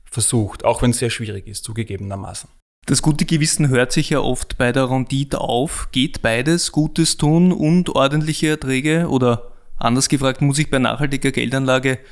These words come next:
Speaker 2: auf Rendite verzichten?
Speaker 1: Nein, das kann man schon definitiv ausschließen. In den Anfängen der nachhaltigen Geldanlage sind viele noch davon ausgegangen, dass die selbst auferlegte Beschränkung,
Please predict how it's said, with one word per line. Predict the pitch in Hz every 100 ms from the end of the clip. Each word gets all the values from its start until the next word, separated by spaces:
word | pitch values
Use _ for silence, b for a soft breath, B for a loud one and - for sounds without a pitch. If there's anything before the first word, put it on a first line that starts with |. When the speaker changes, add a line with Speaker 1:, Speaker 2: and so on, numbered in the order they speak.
| b b
Speaker 2:
auf | - 127 127
Rendite | 131 123 139 -
verzichten? | 123 123 - - 104 - _ _ - -
Speaker 1:
Nein, | 127 104 110
das | 104 -
kann | 113
man | 110
schon | 110 113 110 - -
definitiv | 110 - 117 - 117
ausschließen. | - 113 - 143 139 160 147 - _ _ - _ - - -
In | 127
den | 131
Anfängen | 110 156 165 151 147
der | 135
nachhaltigen | 123 107 135 123 123 117
Geldanlage | 113 135 120 120 120 120 B B B -
sind | 131 123
viele | 131 135
noch | 127 120
davon | 120 - 123
ausgegangen, | 113 - 139 123 120 120 117 b b b _ _
dass | 120 101 -
die | - 110 123 - _
selbst | - 127 170 -
auferlegte | 131 147 123 127 127
Beschränkung, | 123 - 117 190 185 113 101 95